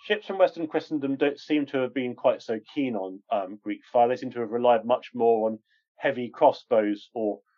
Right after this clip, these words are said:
lines of, um, of crossbowmen. So that, that seems to be their primary weapon. But you hear reports of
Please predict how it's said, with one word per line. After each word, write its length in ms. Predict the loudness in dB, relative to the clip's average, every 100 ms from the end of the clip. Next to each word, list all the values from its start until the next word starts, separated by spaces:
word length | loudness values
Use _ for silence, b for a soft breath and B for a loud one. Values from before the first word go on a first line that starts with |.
| _ _ 2
lines 440 | 6 6 4 -6
of, 160 | -8 -8 _ -2
um, 200 | -2 -6 _ -10
of 80 | -10 _ _ _ -2
crossbowmen. 640 | -2 0 -2 -2 -10 -14
So 300 | 0 2 2 _ _ _ _ _
that, 180 | 0 2
that 180 | 2 -2
seems 180 | -8 -8
to 40 |
be 80 | -2
their 220 | 4 4
primary 600 | 4 0 4 4 4 -4
weapon. 380 | -6 -8 -12 -14 _ _ _ _ -6
But 80 |
you 100 | -4
hear 180 | 2 4
reports 440 | 4 2 0 0
of 140 | -6